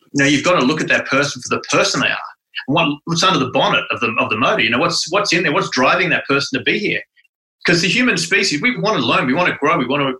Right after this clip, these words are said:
encourage people. You know, we, we need all that stuff. And when that doesn't exist, people just tune out. And we don't want that. So we've gotta stop looking at the, at the six-week course.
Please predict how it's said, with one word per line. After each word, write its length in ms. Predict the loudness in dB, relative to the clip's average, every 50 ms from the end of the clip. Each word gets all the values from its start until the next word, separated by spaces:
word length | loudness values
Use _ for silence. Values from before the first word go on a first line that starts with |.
| -10 -10
encourage 480 | -6 -4 0 0 0 0 -2 -4 -4
people. 240 | -2 -2 -2 0 0
You 60 | 0
know, 60 | 2
we, 160 | 2 2 0 0
we 100 | 0 2
need 200 | 2 2 2 2
all 100 | 2 2
that 160 | 2 2 0 0
stuff. 320 | 0 -2 0 -2 -2 -4 -8 -12 -12 -12 -12 -8 -4
And 140 | 0 2 2
when 120 | 2 2 2
that 120 | 2 2
doesn't 220 | 2 2 2 2 0
exist, 580 | -2 -2 0 0 0 0 0 -2 -6 -8 -12 _ _ _ _ -4
people 220 | -2 0 0 2
just 260 | 2 0 0 -2 -6 -10 _ _ _ _ _ _ -2
tune 200 | 0 2 2 2
out. 220 | 2 0 -2 -6 _ _ _ _ _ _ -4 0
And 80 | 2
we 80 | 2 4
don't 180 | 4 2 2 0
want 180 | -2 -2 0 0
that. 220 | 0 0 0 0
So 300 | 0 2 2 2 2 0 -4 -8 -14 _ _ _
we've 120 | -4 -2 2
gotta 200 | 2 2 2 2
stop 240 | 0 0 0 0 2
looking 220 | 0 0 0 0
at 80 | 0 0
the, 180 | 0 2 2
at 120 | 0 0 0
the 60 | 0
six-week 440 | 0 0 0 -2 -2 -2 -2 -2 -2
course. 420 | -2 -2 -2 -2 -2 -4 -8 -10